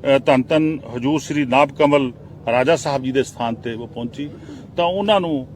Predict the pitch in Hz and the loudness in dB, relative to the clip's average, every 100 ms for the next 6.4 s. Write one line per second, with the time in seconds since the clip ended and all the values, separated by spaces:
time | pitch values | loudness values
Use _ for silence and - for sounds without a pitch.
0 | - 131 127 120 117 120 135 120 135 - | -12 -4 0 0 -2 -6 -6 -8 -8 -6
1 | - 151 123 113 117 123 156 - - 135 | 0 2 2 0 -2 0 0 -2 -16 -4
2 | 131 160 143 139 151 123 123 107 120 117 | -2 -2 -6 -12 -6 -4 -4 -6 -10 -8
3 | 131 120 113 110 101 127 127 143 160 - | -6 -4 -6 -8 -12 -10 -10 -10 -12 -18
4 | - - - 131 131 135 160 156 123 117 | -20 -20 -2 0 4 2 2 0 2 2
5 | 139 117 127 120 117 110 107 - - - | 2 2 -4 -2 -2 -4 -6 -20 -12 -2
6 | 113 107 104 - | 0 0 -4 -10